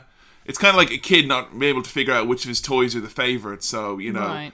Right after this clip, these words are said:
Speaker 1: there's a bit of a rotation going on. The reason why The Shield would by many be viewed as an end to that is because these guys came in and it seemed like there was a long-term plan for them, not just as a group, but also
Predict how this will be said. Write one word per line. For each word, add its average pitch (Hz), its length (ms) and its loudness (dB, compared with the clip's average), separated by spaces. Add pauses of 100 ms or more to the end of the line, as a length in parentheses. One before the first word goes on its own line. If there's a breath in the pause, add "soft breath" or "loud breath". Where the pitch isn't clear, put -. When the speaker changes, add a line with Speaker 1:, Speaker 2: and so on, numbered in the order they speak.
Speaker 1:
there's 120 140 -8
a 117 40 -8
bit 123 160 2
of 113 60 -4
a 120 40 -2
rotation 117 640 -4
going 104 340 -10
on. 95 280 -12 (420 loud breath)
The 127 100 -8
reason 180 300 4
why 160 140 4
The 127 100 -4
Shield 147 560 0
would 110 160 -6
by 123 180 -4
many 147 380 -6
be 123 160 -8
viewed 117 300 -6
as 107 100 -8
an 110 120 -12
end 202 380 -6
to 127 120 -6
that 98 420 -8 (400 loud breath)
is 127 140 -4
because 143 480 -2
these 185 260 -4
guys 165 260 2
came 143 300 -4
in 139 180 -2
and 110 120 -8
it 110 80 -8
seemed 139 400 -4
like 113 420 -4 (580)
there 135 140 2
was 131 220 2
a 113 180 -2 (260)
long-term 123 800 -4
plan 113 420 -6
for 101 120 -16
them, 95 260 -12
not 131 200 -6
just 123 200 -8
as 131 120 -6
a 123 60 -6
group, 113 460 0
but 117 120 -8
also 110 580 -6